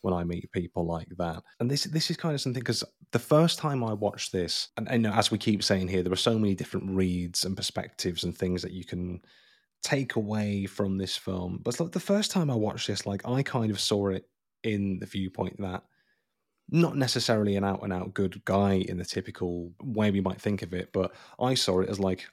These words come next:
Defoe's character is, uh, genuinely there to try and help in the recovery process. Okay, okay, maybe he's interjecting himself a little bit, and I kind of saw him in that way. Uh, but then at the second, the second time I kind of watched it, I was like, "Hmm,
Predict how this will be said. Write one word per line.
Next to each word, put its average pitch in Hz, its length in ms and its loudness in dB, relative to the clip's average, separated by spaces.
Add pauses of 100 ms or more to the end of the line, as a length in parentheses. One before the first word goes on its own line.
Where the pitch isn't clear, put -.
Defoe's 92 400 0
character 92 420 -2
is, 95 460 0
uh, 95 80 0 (120)
genuinely 92 500 0
there 85 200 -2
to 101 100 -2
try 92 200 0
and 90 80 0
help - 260 -4
in 98 80 2
the 101 80 2
recovery 135 460 -2
process. - 800 -2
Okay, 87 340 -4
okay, 82 240 -8
maybe 87 260 -2
he's 87 140 -2
interjecting - 440 -4
himself 85 300 -2
a - 40 0
little 120 360 4
bit, 98 280 2 (100)
and 95 340 0
I 110 300 2
kind 98 220 0
of 92 100 -4
saw 95 240 0
him 90 200 -2
in 90 120 -2
that 87 200 -6
way. 90 520 -4
Uh, 104 240 2
but 117 140 2
then 143 120 0
at 131 100 -4
the 113 60 -2
second, 135 520 -4
the 117 80 -10
second 160 340 -2
time 95 220 -4
I 92 80 -6
kind 90 280 -6
of - 120 -10
watched - 300 -8
it, 92 80 -4
I - 20 -8
was - 140 -6
like, 95 280 -6 (120)
"Hmm, 104 560 4